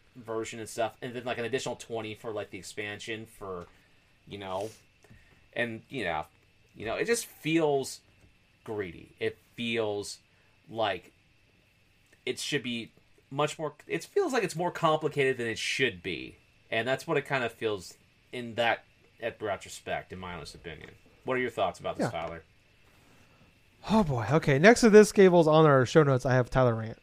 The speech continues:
Speaker 2: next to it. So, um, before I get into the rant, um, I am all for, like, I am totally pumped to have more content for Ghost of Tsushima. It was overall our game of the year for last year.
Speaker 1: Absolutely.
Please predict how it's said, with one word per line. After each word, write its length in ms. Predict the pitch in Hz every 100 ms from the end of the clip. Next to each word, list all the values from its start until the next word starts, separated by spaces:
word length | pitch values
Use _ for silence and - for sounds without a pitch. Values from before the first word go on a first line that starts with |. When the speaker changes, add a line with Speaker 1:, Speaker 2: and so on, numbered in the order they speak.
| _
Speaker 2:
next 200 | 127 - -
to 100 | 127
it. 140 | -
So, 280 | - 131 120 - - -
um, 540 | 160 160 160 151 143 127 _ _ _ _ - 247
before 280 | 240 311 277
I 40 |
get 100 | 247
into 140 | 185
the 80 | 196
rant, 260 | 156 131 113 _ _ - - -
um, 520 | 143 139 127 123 123 - _ - _ _ - - - _ _ -
I 160 | 190 180
am 120 | 143
all 180 | 165 202
for, 500 | 196 196 180 180 175 -
like, 220 | 147 127 - -
I 120 | 170
am 340 | 165 143 135 - _ _ _ _ _ _
totally 380 | - 240 247 220
pumped 320 | - 170 156
to 60 | 147
have 160 | 139 131
more 160 | 131
content 480 | 127 127 120 131 120 _ _ _ _
for 100 | -
Ghost 260 | 147 135 -
of 80 | 120
Tsushima. 140 | 131
It 140 | 156 190
was 280 | 170 165 160
overall 580 | 196 214 190 160 180 - -
our 160 | 151
game 280 | 156 151 170
of 80 | 175
the 60 | 151
year 120 | 135
for 140 | -
last 280 | 135 143 -
year. 120 | 117
Speaker 1:
Absolutely. 500 | 98 135 160 139 90